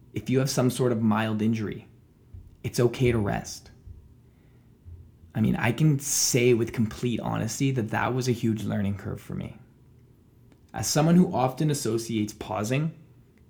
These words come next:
with stopping or quitting, taking that pause, that moment, that breath of fresh air,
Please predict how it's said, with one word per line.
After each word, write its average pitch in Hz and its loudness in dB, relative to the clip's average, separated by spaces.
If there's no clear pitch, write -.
with 104 -12
stopping 113 -4
or 117 -8
quitting, 131 -4
taking 135 2
that 123 4
pause, - -2
that 107 -2
moment, 110 2
that - -6
breath - -4
of 104 -8
fresh 117 -4
air, 110 -4